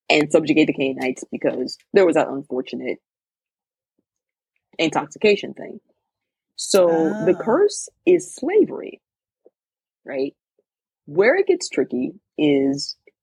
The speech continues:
Speaker 1: at least in the early modern period, those who were trying to look for a proof text for slavery read Genesis ten through Genesis nine,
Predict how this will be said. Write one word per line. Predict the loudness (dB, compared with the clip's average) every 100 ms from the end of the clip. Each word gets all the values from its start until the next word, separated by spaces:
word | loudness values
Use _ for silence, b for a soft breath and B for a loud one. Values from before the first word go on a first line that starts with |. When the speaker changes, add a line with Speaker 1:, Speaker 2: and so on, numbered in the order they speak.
| -4
Speaker 1:
at | 0
least | 2 2 -2 -4
in | -4 0
the | 0 0 0
early | 2 2 2
modern | 2 2 2 0
period, | 0 0 2 0 -2 -6 _ _ _ _ _ _ _ _ _ _ _ _ _ _ _
those | 2 4 4 2
who | 2
were | 2
trying | 0 -2 -2 0
to |
look | 0 0
for | 0 0
a |
proof | 0 0 0
text | -2 -6 -4 -8 -8
for | -8
slavery | -4 0 0 0 -2 -2 -6 _ _ _ -20 -20 _ _ _ _ _ _
read | -14 0 4 6 4 2 -2 -4
Genesis | -2 -2 -6 -10 -10 -6
ten | -2 0 0 -4 -10 _ _ _ _
through | 0 4 4 4 0 -4 _ _ _ _
Genesis | -4 -4 -8 -10
nine, | -4 -2 -4 -10